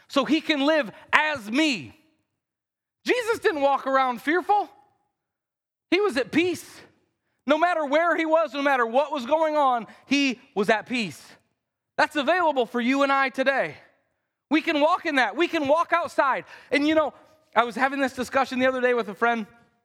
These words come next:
It's like, "Boy, oh, the world's spiraling out of control, isn't it?" I'm like, "M-, maybe. I mean, it might be. It's been thought that before.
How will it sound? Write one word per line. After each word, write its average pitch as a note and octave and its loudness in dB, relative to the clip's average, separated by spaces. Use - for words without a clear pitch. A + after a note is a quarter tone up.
It's - -10
like, D#3 -8
"Boy, G3+ 0
oh, F3+ -2
the D#3+ 0
world's G#3 0
spiraling A3 0
out G#3+ 2
of G#3+ -4
control, G3 -2
isn't G#3 -2
it?" A#3 -4
I'm D4+ 0
like, C#4+ -2
"M-, G#3 -6
maybe. C#4 0
I G#3+ 2
mean, B3 0
it B3 2
might C#4+ 0
be. B3+ -4
It's G3 -14
been A#3+ 0
thought A3 0
that A3 0
before. A#3+ 0